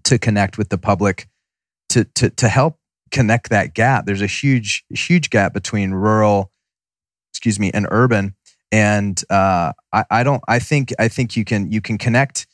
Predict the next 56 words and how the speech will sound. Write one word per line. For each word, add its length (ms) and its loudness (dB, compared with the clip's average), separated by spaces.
in 80 4
a 80 4
lot 220 2
of 40 -2
different 240 -6
ways. 240 0
There's 160 -4
a 60 0
myriad, 500 2
you 120 -4
know, 100 0
there's 220 -2
a 80 -2
web 340 0
here. 360 -6
And 200 2
so 380 2
it 160 -2
can 200 -2
just 260 -2
be 400 0
building 320 2
your 160 2
own 160 2
compost 600 -2
bin. 240 -12
Just 200 2
start 320 2
small. 360 0
If 140 -6
you 80 0
have 160 0
a 60 -2
corner 400 0
of 100 -2
your, 300 0
of 100 0
your 120 2
backyard, 640 2
or 100 2
if 140 -4
you 100 0
have, 240 2
like, 220 -2
a, 180 -2
a, 240 2
a 60 -2
balcony 540 0
on 140 0
an 120 -2
apartment, 680 -2
you 120 -2
know, 100 0
you 180 0
can 160 -4
grow 420 0